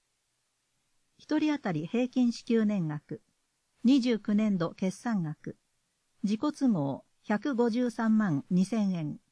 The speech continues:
定年干渉、二千百九十二万五千円。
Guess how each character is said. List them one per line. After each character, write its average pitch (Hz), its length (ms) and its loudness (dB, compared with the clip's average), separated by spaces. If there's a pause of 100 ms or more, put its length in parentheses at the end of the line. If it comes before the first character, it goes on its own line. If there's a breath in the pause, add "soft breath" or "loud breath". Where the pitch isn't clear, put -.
(640)
定 269 220 2
年 285 200 2
干 240 280 2
渉、 208 420 -4 (200)
二 208 140 6
千 269 240 2
百 214 320 -2
九 269 240 -2
十 196 240 2
二 180 160 2
万 190 320 2
五 156 140 -2
千 190 300 0
円。 131 260 -4